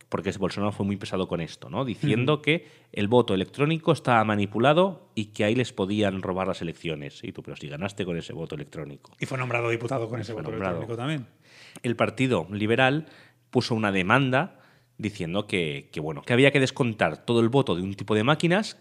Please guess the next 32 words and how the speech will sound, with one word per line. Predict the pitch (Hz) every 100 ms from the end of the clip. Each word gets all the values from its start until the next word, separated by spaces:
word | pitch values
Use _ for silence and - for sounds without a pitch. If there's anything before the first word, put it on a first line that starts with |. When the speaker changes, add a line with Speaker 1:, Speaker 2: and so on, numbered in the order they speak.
| -
Speaker 1:
que | 107
si | - 101
no | 98
era | 104
válido, | 131 165 165 214 -
que | -
ese | - 95
voto | 95 95
podía | 101
ser | 95 95
fraudulento | 107 117 139 160 160 214 - - - _ -
y | 170
que | 185
contándose | - 120 147 160 139 - 95
el | 95
otro | 117 127 127
voto, | 151 156 190 226 107
Bolsonaro | 104 147 160 170 143 160
ganaba. | 143 95 78 - - _ -
Speaker 2:
Ujú. | 117 107 - -
Speaker 1:
Que |
no | 101
ganaba | 104 98 90
por | 90
mucho, | 113 226 - - -
es | 92
muy | 104 92
curioso. | 101 165 - 82 -
¿Qué | - 156
pasó? | 165 - 71 - - _ _ _
Pues | - 90
bueno, | 90 -